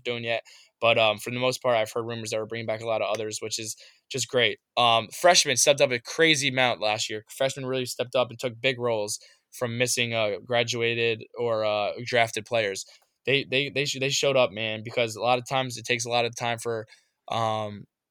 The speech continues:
freshmen to get comfortable, freshmen to get used to college baseball level and to start performing. But Reggie Crawford, man, he, we knew he was a big name and he has big talent, but he came in performing.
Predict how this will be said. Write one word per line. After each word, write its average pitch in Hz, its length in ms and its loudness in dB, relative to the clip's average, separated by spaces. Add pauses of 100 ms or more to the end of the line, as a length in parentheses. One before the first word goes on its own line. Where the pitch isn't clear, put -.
freshmen 123 340 0
to 117 80 -2
get 113 180 0
comfortable, 123 440 -2
freshmen 120 340 -2
to 120 80 -6
get 117 180 -2
used 117 200 -4
to - 60 -8
college 117 300 0
baseball 117 300 0
level 117 260 -2
and 107 120 -6
to 101 40 -8
start 113 220 -2
performing. 117 440 -4
But 107 200 -2 (320)
Reggie 131 220 2
Crawford, 117 360 2
man, 110 240 -2
he, 139 300 -8
we 139 80 -6
knew 143 140 -2
he 147 60 -2
was 135 100 -4
a 123 40 -8
big 139 200 -2
name 135 180 0
and 131 60 -6
he 135 60 -4
has 123 120 -4
big 127 160 -2
talent, 131 280 0
but 113 100 -2
he 131 120 -6
came 127 220 -2
in 113 60 0
performing. 123 580 -2